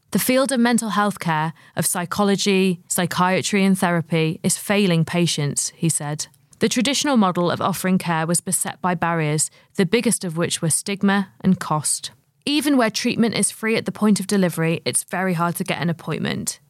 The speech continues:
There are not enough therapists. If you are lucky enough to find one,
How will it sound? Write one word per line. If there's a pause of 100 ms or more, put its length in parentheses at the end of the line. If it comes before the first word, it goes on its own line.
(120)
There
are
not
enough (160)
therapists. (360)
If
you
are
lucky
enough
to
find
one,